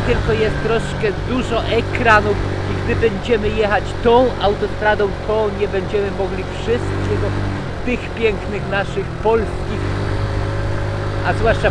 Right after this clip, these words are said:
podkarpackich terenów podziwiać.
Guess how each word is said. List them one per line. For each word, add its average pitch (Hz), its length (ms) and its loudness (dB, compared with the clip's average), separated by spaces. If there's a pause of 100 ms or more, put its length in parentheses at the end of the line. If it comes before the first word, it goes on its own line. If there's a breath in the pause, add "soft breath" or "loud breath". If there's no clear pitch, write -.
(160)
podkarpackich 220 880 2 (280)
terenów 180 760 0 (280)
podziwiać. 143 840 0